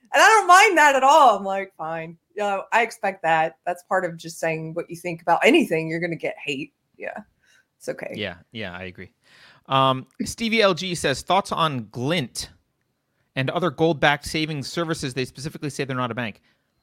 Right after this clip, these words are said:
Speaker 2: Um, I don't know Glint specifically, and before I mention anything, uh, about it, and the Carrie can say what she wants, but I will say right up front, we're not financial advisors.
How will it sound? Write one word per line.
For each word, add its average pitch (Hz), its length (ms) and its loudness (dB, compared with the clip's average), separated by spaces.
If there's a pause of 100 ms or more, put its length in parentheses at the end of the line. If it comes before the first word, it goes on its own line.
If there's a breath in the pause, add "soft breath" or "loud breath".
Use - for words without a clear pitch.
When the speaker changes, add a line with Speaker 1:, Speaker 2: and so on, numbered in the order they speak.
(140)
Speaker 2:
Um, 113 360 -4 (400)
I 170 60 2
don't 226 160 -2
know 170 120 0
Glint 135 280 -8
specifically, 117 720 -8 (240)
and 113 300 -2
before 143 360 -6
I 127 180 -4
mention 113 360 -6
anything, 101 480 -10 (180)
uh, 101 240 -8
about 95 320 -6
it, 98 180 -12
and 95 160 -12
the 98 40 -12
Carrie 113 260 -8
can 92 300 -14 (100)
say - 160 -10
what 95 120 -12
she 107 100 -12
wants, 101 240 -10
but - 200 -12
I 107 180 -4
will 113 160 -6
say 98 360 -8 (220)
right 113 160 -6
up - 140 -10 (520)
front, 110 320 -8 (1120)
we're 101 140 -18
not 104 220 -14
financial 165 380 -10
advisors. 131 560 -8